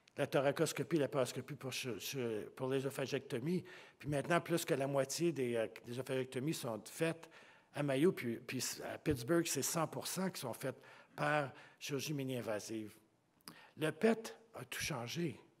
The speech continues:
au point de vue, a, a nous aidé à sélectionner les malades puis à diminuer les malades qui avaient des métastases avant la chirurgie.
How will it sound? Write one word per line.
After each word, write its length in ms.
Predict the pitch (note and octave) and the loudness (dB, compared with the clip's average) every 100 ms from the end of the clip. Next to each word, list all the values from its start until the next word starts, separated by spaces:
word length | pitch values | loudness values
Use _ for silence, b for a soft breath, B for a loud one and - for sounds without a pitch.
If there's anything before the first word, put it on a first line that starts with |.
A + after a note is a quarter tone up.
| b b b b _ _ _ | b b b b _ _ _
au 100 | D3 | -4
point 180 | D3 C#3 | 0 0
de 40 | |
vue, 120 | C#3 | 2
a, 220 | B2 A#2 C3+ | 0 2 0
a 160 | C#3 | 0
nous 180 | D3 B2+ | -2 0
aidé 220 | D3+ F3 | 2 4
à 40 | D#3 | 2
sélectionner 600 | - C#3 C#3+ - D#3 E3+ | 0 -2 -4 -4 -2 -2
les 60 | |
malades 320 | D3+ C3 D#3 C#3 | 0 0 -2 0
puis 100 | C#3 | -4
à 40 | |
diminuer 580 | A#2+ D#3+ F3+ D3 C3+ D#3 | -2 0 0 0 0 0
les 100 | D3 | 2
malades 320 | B2 A#2+ C#3 | 2 2 0
qui 120 | - | 0
avaient 280 | A#2+ B2+ C#3 B B B - | -2 0 -2 B B B -8
des 80 | B2 | -6
métastases 720 | B2+ C3 - D3 D3+ C#3+ - - | -2 -2 -2 0 2 2 -2 -8
avant 320 | B2+ A#2+ D3 | -6 -2 -2
la 100 | B2+ | -2
chirurgie. 560 | - G#2+ G#2 G2 G2 | -4 -8 -10 -12 -14